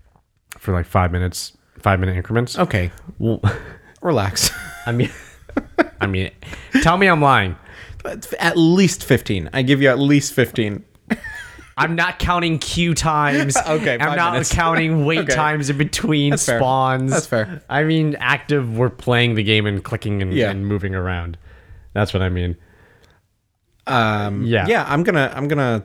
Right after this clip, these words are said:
Speaker 2: play the second one probably. I like P V E. It's less stressful. It's more fun. I love the story of Overwatch, as long as I don't screw it up, which the, the story trailer for Overwatch two, uh, like, literally had made, I had tears in my eyes watching it, so I don't think they're gonna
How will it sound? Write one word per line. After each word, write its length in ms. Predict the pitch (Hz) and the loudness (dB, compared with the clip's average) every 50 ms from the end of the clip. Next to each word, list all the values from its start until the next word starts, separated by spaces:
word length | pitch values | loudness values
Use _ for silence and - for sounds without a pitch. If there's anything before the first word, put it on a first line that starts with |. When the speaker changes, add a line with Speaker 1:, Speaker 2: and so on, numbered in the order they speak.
| - - | -8 -10
Speaker 2:
play 180 | - - 101 | -6 -4 -4
the 80 | 90 85 | -4 -4
second 260 | - - 92 - 87 | -6 -8 -8 -6 -6
one 100 | 87 87 | -8 -6
probably. 360 | 87 92 85 87 90 95 98 - _ _ - | -6 -6 -4 -4 -4 -6 -6 -10 _ _ -4
I 60 | - | 0
like 200 | 160 165 139 - | 0 0 0 0
P 100 | - 127 110 | 0 0 0
V 80 | 107 95 95 101 | 0 0 0 -2
E. 100 | 98 98 - | -2 -4 -6
It's 180 | 120 127 - | -10 -6 -2
less 180 | - 165 143 - | 0 0 0 0
stressful. 560 | - - 120 113 110 - - 117 110 110 - _ _ - - - - | -2 -2 -2 -2 -2 -2 -4 -4 -4 -4 -6 _ _ -20 -20 -20 -20
It's 100 | - - 156 | -8 -2 0
more 140 | 147 135 | 0 0
fun. 300 | - - - 110 110 110 - | 0 0 -2 -2 -2 -2 -2
I 80 | - 127 | 0 2
love 200 | 131 143 139 131 | 2 2 2 2
the 60 | 131 | -2
story 300 | - - - 120 117 113 | -2 0 2 4 4 4
of 60 | 107 | 4
Overwatch, 440 | 110 117 110 117 113 113 110 110 - | 2 2 2 4 4 4 2 0 -2
as 160 | - 127 113 | -6 -4 -2
long 120 | 131 139 135 | 0 0 0
as 80 | 120 | 0
I 40 | 127 | 0
don't 180 | 120 120 117 - | 0 0 -2 -4
screw 220 | - - 110 110 | -6 -2 0 0
it 80 | 107 95 | 2 2
up, 260 | 98 107 - - - | 0 -2 -4 -4 -2
which 360 | - 117 113 107 - - - - - - - - - - - - | 0 0 0 0 -2 -6 -10 -12 -18 -20 -20 -20 -20 -16 -6 0
the, 300 | 127 123 120 113 101 - - _ _ | 2 2 2 2 0 -4 -10 _ _
the 240 | - 123 120 110 92 - | 0 0 2 2 0 -2
story 440 | - - - - 165 190 170 135 113 | -4 -4 0 2 2 4 4 2 0
trailer 320 | - - 120 107 101 98 92 | 0 0 2 2 2 0 -2
for 200 | - 101 85 92 | -2 -4 -4 -4
Overwatch 340 | 95 92 90 87 82 - | -4 -4 -4 -4 -6 -8
two, 320 | - - 98 92 87 87 87 - _ _ _ _ _ _ | -6 -4 -4 -4 -4 -4 -6 -10 _ _ _ _ _ _
uh, 380 | - - 98 92 90 90 90 87 - - | -4 -2 0 0 0 0 -2 -2 -4 -2
like, 300 | - 127 117 98 87 - | 0 2 2 2 2 0
literally 680 | 78 87 101 104 107 104 98 95 92 87 87 87 90 _ _ - - - | 0 0 2 4 4 4 4 2 2 2 0 -2 -4 _ _ -16 -8 -2
had 280 | 113 117 104 95 82 82 | 0 0 0 0 -2 -2
made, 340 | 87 107 104 95 90 87 - | -2 0 0 0 -2 -2 -2
I 120 | - 98 92 | -2 -2 0
had 340 | 92 90 104 92 87 - | 0 0 0 0 -2 -2
tears 280 | - - 110 101 90 87 | 0 2 2 2 2 0
in 60 | 95 | -2
my 260 | 90 82 78 80 80 80 | -4 -4 -4 -4 -4 -4
eyes 120 | 80 - | -4 -4
watching 300 | 92 82 78 - - 76 | -4 -4 -4 -4 -4 -4
it, 160 | 78 90 - | -6 -6 -6
so 160 | - - 104 98 | -4 -2 0 0
I 60 | 107 | 2
don't 180 | 107 101 90 | 0 0 0
think 160 | - 113 95 - | 0 0 0 0
they're 80 | 92 | -2
gonna 300 | 85 90 90 90 92 92 | -2 0 0 0 0 -2